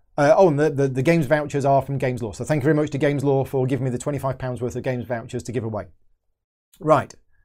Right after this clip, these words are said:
Jim Alderson, winner of last month's live Q and A, <laughs> has got a question. Game for a plane, game for a train, and game for a car if you are a passenger. Uh,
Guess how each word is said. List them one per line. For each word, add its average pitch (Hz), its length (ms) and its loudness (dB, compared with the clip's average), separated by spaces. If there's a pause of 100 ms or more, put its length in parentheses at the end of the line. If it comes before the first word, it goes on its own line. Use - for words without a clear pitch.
(280)
Jim 208 200 6
Alderson, 170 640 4
winner 180 260 6
of 147 120 6
last 170 220 0
month's 160 240 0
live 160 220 4
Q 160 160 2
and 151 100 6
A, 139 300 6 (420)
<laughs> - 420 -16
has 151 180 6
got 160 180 8
a 147 40 0
question. 135 400 2 (100)
Game 190 300 4
for - 160 2
a 202 60 6
plane, 160 520 -2 (360)
game 175 280 2
for - 140 0
a 175 60 2
train, 139 520 0
and 123 160 -6
game 151 240 0
for 151 140 -4
a 139 60 -4
car 120 460 -2
if 131 140 -8
you 135 100 -2
are 127 100 0
a 120 60 -4
passenger. 104 460 -10 (1160)
Uh, 127 400 2